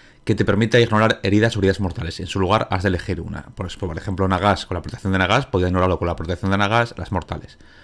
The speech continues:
Heridas, heridas mortales. Como Requiem podría ignorar mortales, y luego la salvación propia, bueno, habilidad de, propia de Osiarkas, también las podría negar a seises.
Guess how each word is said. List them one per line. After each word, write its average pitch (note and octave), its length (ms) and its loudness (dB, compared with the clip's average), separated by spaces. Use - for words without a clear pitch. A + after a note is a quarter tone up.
Heridas, F#2+ 300 0
heridas F2+ 220 -2
mortales. E2+ 460 -10
Como G2 260 4
Requiem G2 320 4
podría F#2+ 520 6
ignorar G2 240 2
mortales, A#2 580 0
y F#2+ 60 -6
luego G2+ 180 4
la A2+ 80 4
salvación G2+ 420 0
propia, G#2+ 360 2
bueno, E2 320 -6
habilidad F#2 420 2
de, G2+ 120 2
propia G2 320 2
de F2+ 80 4
Osiarkas, A2 560 0
también G2+ 240 2
las A2 100 2
podría G#2 240 4
negar G2 420 2
a - 160 -4
seises. - 600 -8